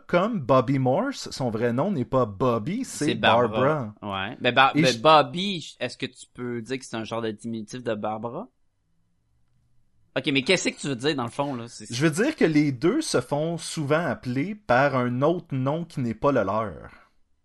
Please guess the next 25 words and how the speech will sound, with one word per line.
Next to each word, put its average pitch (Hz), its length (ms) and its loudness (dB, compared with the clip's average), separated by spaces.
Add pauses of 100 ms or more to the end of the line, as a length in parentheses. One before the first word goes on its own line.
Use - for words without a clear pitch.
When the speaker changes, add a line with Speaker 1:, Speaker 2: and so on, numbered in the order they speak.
(120)
Speaker 2:
Comme 110 340 0
Black 98 260 -4
Widow. 95 340 -10 (400)
Speaker 1:
Comme 143 380 4
Natalia, 135 1040 2
son 127 220 -2
vrai 117 200 0
nom 131 180 0
c'est 135 160 -4
Nata-, 110 280 -4
Speaker 2:
Natasha. 98 180 -6
Speaker 1:
son... 110 180 -4
son 131 200 -4
vrai 123 160 0
Speaker 2:
Son 135 60 2
Speaker 1:
nom 156 120 -2
c'est 160 120 -6
Natalia, 131 520 2
mais 139 180 0
le 127 140 4
monde 131 220 -2
l'appelle 123 260 -2
Natasha, 117 580 -4
tu - 160 -12
sais. 127 180 -8